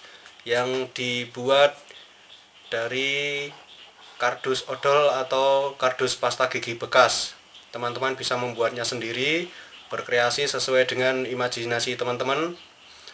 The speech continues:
Tujuan saya membuat video ini agar teman-teman lebih kreatif memanfaatkan barang-barang bekas tak terpakai seperti kardus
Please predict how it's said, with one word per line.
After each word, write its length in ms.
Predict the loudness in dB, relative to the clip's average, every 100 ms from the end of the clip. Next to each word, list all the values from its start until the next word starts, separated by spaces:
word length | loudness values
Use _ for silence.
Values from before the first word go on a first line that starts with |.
| -20 -20 -16
Tujuan 320 | -6 -4 -2
saya 220 | 2 2 2
membuat 300 | 0 0 0
video 260 | -6 -4
ini 400 | -4 0 4 4
agar 720 | 2 -2 -4 6 6 6 2
teman-teman 560 | 2 0 2 2 0 2
lebih 320 | 0 0 -4 -8 -6
kreatif 480 | 2 2 4 0 0
memanfaatkan 800 | 0 0 2 0 2 2 4
barang-barang 500 | 4 2 2 0 0
bekas 320 | -2 0 2 2
tak 160 | -2
terpakai 540 | 0 0 4 6 8 6
seperti 720 | 2 -2 0 -2 0 -2 0
kardus 540 | -2 -2 -2 -2 -2